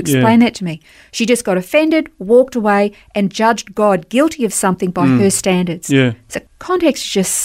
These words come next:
Speaker 2: so important.
Speaker 1: Yep, such a vital thing. So it's, uh, important to keep it in mind, and in everything that we read, whether, as you say, just taking a verse or even sometimes half a verse, pull it out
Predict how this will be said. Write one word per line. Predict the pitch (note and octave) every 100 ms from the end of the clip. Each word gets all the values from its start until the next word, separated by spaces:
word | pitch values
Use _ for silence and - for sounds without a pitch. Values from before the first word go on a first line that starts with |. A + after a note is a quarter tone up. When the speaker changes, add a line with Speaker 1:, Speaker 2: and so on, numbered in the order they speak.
| -
Speaker 2:
so | E4 A#3+ E3
important. | D3+ - F3 - F3 -
Speaker 1:
Yep, | C3 C3+
such | - E3 C#3+
a |
vital | B2+ C3 B2
thing. | - C#3 A#2
So | - C3
it's, | B2+ B2+
uh, | D3
important | D3+ - F#3 D#3
to |
keep | D3 E3+ D3+
it |
in | D3
mind, | C#3 D3+ A3 F3+
and | C3+ - - _ -
in | C#3
everything | D#3 G3+ E3
that | C3+
we | B2+
read, | B2 D3
whether, | D#3+ D#3 C3+ C#3
as | D3+ B2+
you |
say, | B2 D3+
just | B2+ A#2+ - - -
taking | - D3 - B2+
a |
verse | B2+ D#3
or | C#3+
even | E3 C#3+
sometimes | C#3+ B2 B2 A#2
half | C3+ E3 E3
a |
verse, | A#2 B2 E3+ - - _ _ _
pull | - D3
it | C3
out | F3